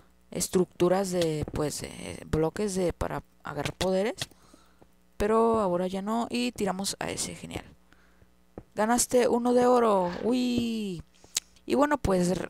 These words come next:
eh, aquí quedamos con esta modalidad de Olympocraft, que ya no, que ya tenía que no subía en este servidor. Así que bueno, pues espero que les haya gustado. No olviden dejar su like, comentar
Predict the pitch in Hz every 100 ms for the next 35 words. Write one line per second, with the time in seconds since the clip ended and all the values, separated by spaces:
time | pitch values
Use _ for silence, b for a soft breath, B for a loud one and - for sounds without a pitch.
0 | - 165 170 170 160 160 - 208 208 202
1 | 226 220 226 262 - - 151 151 - -
2 | 214 208 170 151 151 175 214 220 175 175
3 | 180 208 247 - - B B B _ -
4 | 180 180 196 - - - 196 185 - 208
5 | 208 208 220 208 208 208 - 202 208 214
6 | 214 180 175 196 - - - 214 - B
7 | B - 175 160 165 214 240 - 220 233
8 | 277 339 - 185 180 - 185 - 180 190
9 | 196 190 - 190 262 - B B B B
10 | 185 180 208 196 180 180 - 202 233 -
11 | - 202 185 170 175 214